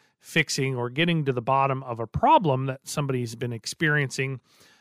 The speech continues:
Um, and I'm surrounded by a, a group of folks that take that and enjoy it just as much as I do. That's super cool.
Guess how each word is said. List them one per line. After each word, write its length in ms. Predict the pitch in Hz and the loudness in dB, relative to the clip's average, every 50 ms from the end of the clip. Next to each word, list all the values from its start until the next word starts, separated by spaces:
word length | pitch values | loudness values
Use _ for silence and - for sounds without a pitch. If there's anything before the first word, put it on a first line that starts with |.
| _ _ | _ _
Um, 300 | - 139 131 127 127 131 - - | 2 4 4 4 2 0 -4 -2
and 180 | - 147 147 | 0 2 2
I'm 180 | 139 139 135 127 | 2 2 0 0
surrounded 580 | - - 147 139 147 160 185 208 190 160 131 | -2 -2 0 2 4 4 4 4 2 0 0
by 200 | 127 135 131 131 | 2 2 4 4
a, 140 | 127 123 127 - | 2 2 -2 -2
a 240 | - 127 120 120 120 | -2 -2 -2 -2 -4
group 300 | 117 - - 156 135 - | -4 -4 -2 -2 -2 -2
of 100 | 139 117 | -4 -4
folks 360 | - - 131 127 120 - - - | 0 2 2 2 2 -2 -4 -4
that 280 | 135 123 131 - _ | -2 -2 -2 -4 _
take 240 | - - 151 131 - | -4 -4 -4 -2 0
that 280 | - 139 127 123 127 - _ | 0 0 2 0 0 -4 _
and 140 | 131 123 123 | -12 -10 -10
enjoy 360 | 120 127 117 131 135 131 123 | -10 -8 -4 -2 0 0 0
it 80 | 113 104 | -2 -2
just 260 | 135 143 135 - - | -4 -4 -4 -4 -6
as 100 | 113 107 | -10 -8
much 240 | 123 120 113 - 123 | -6 -6 -6 -6 -6
as 80 | 113 | -2
I 160 | 123 127 127 | 0 0 0
do. 240 | 117 110 113 107 98 - _ - - - _ _ _ - | 0 -2 -6 -12 -14 -16 _ -20 -20 -20 _ _ _ -6
That's 340 | 127 143 170 185 - - | 0 2 2 2 2 -2
super 360 | - - - 175 151 - 127 113 | -6 -2 -2 -2 -2 -2 -6 -12
cool. 360 | - - 147 127 101 - | -6 -2 -2 -2 -2 -4